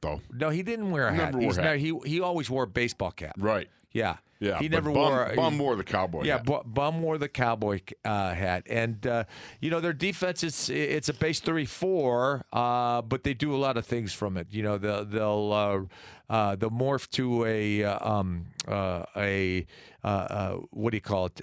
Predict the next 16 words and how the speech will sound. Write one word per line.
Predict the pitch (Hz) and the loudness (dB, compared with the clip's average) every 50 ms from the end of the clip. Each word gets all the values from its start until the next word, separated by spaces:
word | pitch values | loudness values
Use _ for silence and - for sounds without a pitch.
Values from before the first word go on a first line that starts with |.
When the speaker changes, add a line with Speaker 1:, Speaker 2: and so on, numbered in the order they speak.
| - - | -10 -6
Speaker 2:
A, | 98 95 92 90 87 90 92 - - | -4 -2 -2 -2 -2 -6 -8 -8 -4
um, | 101 95 98 95 90 87 87 85 87 - - | -2 0 0 0 0 -2 -4 -6 -8 -10 -8
uh, | 92 87 87 85 85 85 82 82 87 | -8 -6 -6 -6 -8 -10 -10 -12 -14
bear | 90 92 104 120 123 120 | -8 -2 0 0 0 2
defense. | 110 113 - - 120 120 117 - - - - - - - - - - | 0 -2 -2 -2 -2 0 0 -2 -4 -6 -8 -14 -20 -20 -14 -8 -4
Uh, | 113 107 107 104 101 101 101 101 98 95 | -2 0 2 2 2 0 0 0 -2 -4
they, | 95 104 117 117 117 113 113 - - - - | -2 0 0 2 2 0 -2 -6 -14 -16 -12
when | - 110 110 123 123 120 117 113 113 - - | -8 -4 -2 0 0 0 0 -2 -4 -8 -6
Aaron | - 131 143 156 156 156 151 143 127 110 95 - - 101 98 | -4 -2 0 0 0 0 -2 -2 -4 -6 -8 -12 -18 -10 -2
Donald | 98 135 135 139 139 123 110 101 101 101 98 - - | 0 2 2 4 4 4 2 2 0 -2 -4 -6 -6
is | 117 110 95 104 | -4 -2 -2 -2
a | |
defensive | 90 123 127 - 123 120 104 117 101 113 | -2 -2 -2 0 0 -2 -2 -2 0 0
end, | 113 107 95 85 | 0 0 0 0
but | 107 101 87 | 0 0 0
he | 85 95 113 113 107 | -2 -2 -2 -2 -2